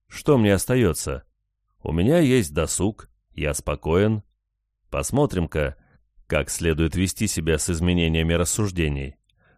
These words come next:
Посмотрим-ка, как, приняв какое-то условие, не быть приведённым ни к чему нелепому. Всё это их дело.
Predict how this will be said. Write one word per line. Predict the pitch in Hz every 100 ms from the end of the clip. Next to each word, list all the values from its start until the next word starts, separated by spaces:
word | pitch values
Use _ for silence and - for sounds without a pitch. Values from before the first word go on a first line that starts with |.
| -
Посмотрим-ка, | 131 - 127 - 80 71 78 73 - _ _
как, | 104 92
приняв | - 95 92 87 78
какое-то | 90 76 85 78 80
условие, | 78 - 90 113 123 127
не | 110 80
быть | 80 113
приведённым | - 95 87 76 87 113 113
ни | 85
к | -
чему | - 82
нелепому. | 87 107 104 82 73 71 - _ _ _ _ _
Всё | - 156
это | 143 135
их | 139 - 104 76
дело. | 73 67 67